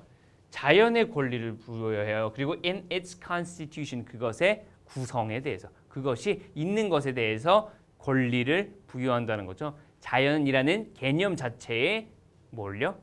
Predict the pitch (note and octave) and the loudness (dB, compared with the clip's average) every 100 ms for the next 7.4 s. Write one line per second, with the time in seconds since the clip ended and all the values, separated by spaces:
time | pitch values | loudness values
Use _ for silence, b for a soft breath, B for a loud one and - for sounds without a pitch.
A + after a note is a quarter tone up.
0 | - G#2+ A2+ A#2+ C3+ B2+ B2 C3+ C3 G2+ | -10 -8 -6 -6 -2 -2 -2 -4 -6 -4
1 | A#2 C3 C#3 D3 A#2 G#2 - b b b | -4 -4 -6 -6 -10 -12 -14 b b b
2 | _ A3+ A#3+ E3+ F#3 B3 A#3 G#3 C#3+ D#3+ | _ -2 0 0 0 2 2 2 0 0
3 | - A#2+ E3+ G3+ E3 - G#2+ G#2+ D3+ D3 | 2 2 6 4 2 -2 -2 0 0 -2
4 | A#2+ B2 A#2 A2 G2+ G#2+ C3+ E3 A#2+ A#2+ | -4 -4 -4 -4 -8 -6 -2 -2 -2 -4
5 | A2+ G#2+ A2 F3+ F3 F3 C#3+ G#2+ G2+ D3+ | -4 -6 -4 -2 -4 -4 -4 0 4 4
6 | F3+ B B B D#3 F#3 A3 G#3 G3 G#3+ | 2 B B B -4 6 12 12 12 10
7 | A#3 C4 C#4 - | 10 8 2 -8